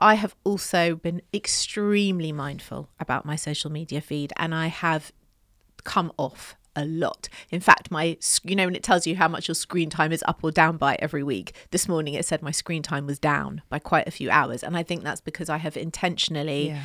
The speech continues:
Speaker 1: just not looked
Speaker 2: Yeah.
Speaker 1: at it because I'm not finding it helpful or informative
Speaker 2: Or informative.
Speaker 1: or good for me.
Speaker 2: No. I,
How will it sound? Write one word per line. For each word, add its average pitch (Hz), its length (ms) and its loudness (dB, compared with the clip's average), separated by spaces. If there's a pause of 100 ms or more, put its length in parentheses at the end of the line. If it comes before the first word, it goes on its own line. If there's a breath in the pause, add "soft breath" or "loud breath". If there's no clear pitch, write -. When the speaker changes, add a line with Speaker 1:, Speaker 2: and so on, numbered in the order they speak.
(300 loud breath)
Speaker 1:
just 233 280 6
not 208 460 2 (300)
looked 180 300 0
Speaker 2:
Yeah. 147 100 0
Speaker 1:
at 165 100 0
it - 160 2
because 233 280 0 (140)
I'm 214 220 6
not 226 240 4
finding 202 400 0
it 170 220 2 (260 soft breath)
helpful 254 580 6 (280 soft breath)
or 214 120 10
informative 214 380 8
Speaker 2:
Or 220 100 12
informative. 214 640 6
Speaker 1:
or 220 180 12
good 202 200 8
for - 160 -4
me. 143 260 -4
Speaker 2:
No. 143 260 -2 (1120 loud breath)
I, - 80 -6